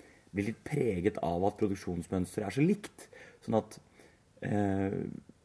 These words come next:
filmene, uansett sjanger eller hva man ønsker, blir på en måte litt like. Men det,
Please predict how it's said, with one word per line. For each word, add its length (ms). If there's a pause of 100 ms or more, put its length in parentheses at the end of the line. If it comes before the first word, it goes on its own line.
(180)
filmene, 400
uansett 480
sjanger 760
eller 120
hva 120
man 160
ønsker, 260 (340)
blir 480
på 80
en 80
måte 240
litt 200
like. 600 (420)
Men 140
det, 80